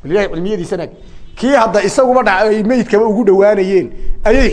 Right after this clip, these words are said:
xijaabaanay xujbi, xujbu naqsi la yidhaahdaa ku ridaan. Ikhwada li'umka ah ama akhawaadka li'umki ihi, yay meydka ugu dhawaadeen. Hooyada saw ma aha. Markay jamac noqdaan, hooyadii mayna thuluth ka xijaabaynin. Thuluth bay ka xijaabi. Xaggayna u xijaabi markaa?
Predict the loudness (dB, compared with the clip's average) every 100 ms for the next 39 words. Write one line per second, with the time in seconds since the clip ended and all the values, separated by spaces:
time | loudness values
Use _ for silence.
0 | 0 0 2 2 0 0 -2 -4 -4 -6
1 | -6 -4 -4 -4 -8 -8 -6 -8 -8 -12
2 | -12 -10 -10 -10 -12 -16 -16 -16 -18 -8
3 | -4 0 0 2 0 0 -2 0 2 2
4 | 0 0 -2 0 2 2 0 0 0 -2
5 | -4 -6 -8 -10 -12 -12 -10 -8 -2 0
6 | 0 0 0 0 2 2 2 -2 0 0
7 | 2 0 0 -2 -2 -4 -6 -14 -20 -20
8 | -20 -18 -8 -4 -2 -2 -2 -2 -4 -4
9 | 0 2 0 0 -4 -2 -4 -4 -8 -6
10 | -8 -8 -4 -2 -2 -8 -14 -20 -20 -20
11 | -20 -20 -12 -6 -6 -4 -4 -4 -4 -4
12 | -4 -4 -6 -4 -6 -6 -2 0 0 -2
13 | -4 -6